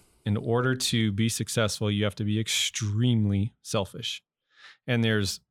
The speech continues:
a, you have a very small window in your lifetime to be that selfish.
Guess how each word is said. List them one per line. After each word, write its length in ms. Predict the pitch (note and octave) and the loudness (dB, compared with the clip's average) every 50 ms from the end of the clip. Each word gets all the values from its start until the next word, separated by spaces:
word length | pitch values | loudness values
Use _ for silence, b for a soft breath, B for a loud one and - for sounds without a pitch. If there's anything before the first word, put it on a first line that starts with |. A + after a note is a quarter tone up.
| _ - | _ -2
a, 140 | A#2 G#2+ G2+ A2+ - _ | -2 0 0 -4 -8 _
you 100 | - A#2+ | 0 0
have 100 | A#2 G#2 | 0 0
a 80 | A2+ G#2+ | 0 -2
very 300 | G2 G#2+ A#2+ C3 C3+ C3+ | 0 2 2 2 2 2
small 540 | A#2+ - - - B2+ A#2+ B2 C3 C3+ B2+ A#2 | 0 0 0 0 0 2 2 2 2 2 0
window 400 | A#2+ B2 B2+ B2+ A2+ A2 G#2 G2+ | 0 0 0 2 2 2 2 2
in 80 | G2+ | 2
your 160 | G2+ G#2+ B2 C3+ | 2 0 0 0
lifetime 720 | B2+ C3 C#3+ D3+ C#3+ - - G2 F#2 F2+ F2+ F#2 F#2+ G#2+ - _ _ - | 0 0 0 0 -2 -4 -6 -4 -4 -2 -2 -2 -4 -6 -8 _ _ -4
to 100 | - A#2+ | -4 0
be 200 | G2+ A2+ A2+ G#2+ | 2 2 2 2
that 240 | G2 G#2 G2 G2 A2 | 4 2 0 0 -2
selfish. 640 | - - A2 F#2+ F#2+ - - G#2+ - - - - | -2 -2 -2 -2 -4 -6 -10 -8 -8 -8 -8 -8